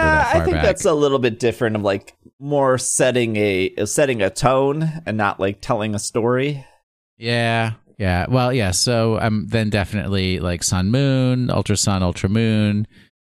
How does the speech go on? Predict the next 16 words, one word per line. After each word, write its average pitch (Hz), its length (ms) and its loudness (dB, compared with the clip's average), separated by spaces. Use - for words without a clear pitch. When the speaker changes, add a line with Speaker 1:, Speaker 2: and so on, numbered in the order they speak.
Speaker 1:
That, 104 320 -2
that 101 260 -2
was 90 220 0
more 82 260 0
of 78 160 -2
a, 76 300 -2
like, 78 300 -8
a, 87 140 -4
an 104 260 0
introductory 95 560 -2
cutscene. 80 720 -4
So 92 520 -2
yeah, 170 240 -4
I 214 80 0
like 143 280 0
it. 190 200 -4